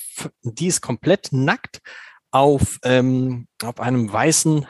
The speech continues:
Handtuch. Es kann auch ein weißes, dieses weiße T-Shirt sein, was die andere Freundin gerade anhat. Das heißt, das andere Mädchen kann auch dabei sein, sich das T-Shirt auszuziehen und beide sonnen sich dann nackt. Wie gesagt, in dieser Waldatmosphäre, das ist kein, es ist kein Strand oder so.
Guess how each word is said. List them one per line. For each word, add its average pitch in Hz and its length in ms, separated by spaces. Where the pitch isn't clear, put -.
Handtuch. 208 340
Es 160 200
kann 269 200
auch - 140
ein 147 240
weißes, 160 380
dieses 156 280
weiße 156 220
T-Shirt - 280
sein, 127 200
was 127 100
die 143 100
andere 135 220
Freundin 127 360
gerade 123 260
anhat. 156 240
Das 123 100
heißt, 135 240
das 113 140
andere 175 280
Mädchen 165 260
kann 165 200
auch - 220
dabei 139 300
sein, 143 200
sich 135 120
das - 160
T-Shirt 147 300
auszuziehen 175 580
und 131 160
beide 143 340
sonnen 131 380
sich 139 260
dann 120 220
nackt. - 320
Wie 170 140
gesagt, 160 340
in 139 80
dieser 131 320
Waldatmosphäre, 185 1000
das 175 100
ist - 240
kein, 156 520
es 127 100
ist 131 140
kein 143 260
Strand 123 640
oder 87 300
so. 104 380